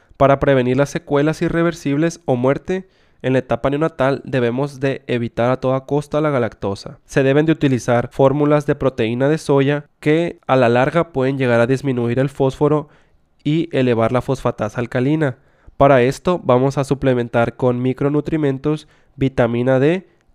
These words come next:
y calcio. Por lo tanto, debemos evaluar anualmente los niveles de la veinticinco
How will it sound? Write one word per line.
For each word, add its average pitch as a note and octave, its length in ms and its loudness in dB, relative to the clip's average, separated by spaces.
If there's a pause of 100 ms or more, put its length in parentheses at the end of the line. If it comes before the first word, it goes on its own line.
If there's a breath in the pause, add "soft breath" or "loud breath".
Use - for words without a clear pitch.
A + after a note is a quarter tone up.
(100)
y B2 140 -2
calcio. A2+ 680 -2 (240)
Por C#3+ 200 2
lo D#3 120 4
tanto, C3+ 600 -2
debemos B2+ 500 -4
evaluar A2+ 580 2
anualmente C3+ 920 0 (560)
los C3+ 200 2
niveles C3 720 0
de C3+ 200 0
la B2+ 120 0
veinticinco B2+ 880 -2